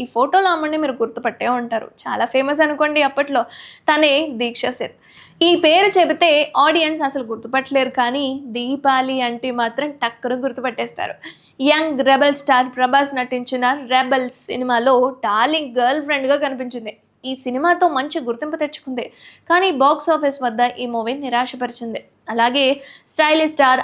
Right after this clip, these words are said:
అల్లు అర్జున్ జోడీగా వేదం చిత్రంలో రిచ్ గర్ల్ ఫ్రెండ్ పాత్రలో కనిపించింది. అయితే ఈ రెండు సినిమాలతో తెలుగు ప్రేక్షకులకు దగ్గరైంది. అయితే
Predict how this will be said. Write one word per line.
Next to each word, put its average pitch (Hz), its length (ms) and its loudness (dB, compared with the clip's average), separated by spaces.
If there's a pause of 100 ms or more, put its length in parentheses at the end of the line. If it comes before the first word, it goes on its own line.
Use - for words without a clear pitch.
అల్లు 277 200 4
అర్జున్ 254 340 -4
జోడీగా 240 420 0 (380)
వేదం 262 320 2 (100)
చిత్రంలో 269 440 2 (320)
రిచ్ 339 260 0 (120)
గర్ల్ 240 280 2
ఫ్రెండ్ 285 220 -2
పాత్రలో 240 380 -2
కనిపించింది. 233 500 -14 (360)
అయితే 339 220 4 (120)
ఈ - 20 0 (140)
రెండు 220 320 0
సినిమాలతో 302 460 2 (180)
తెలుగు 302 320 0
ప్రేక్షకులకు 226 580 -6
దగ్గరైంది. 240 420 -4 (300)
అయితే 233 220 -2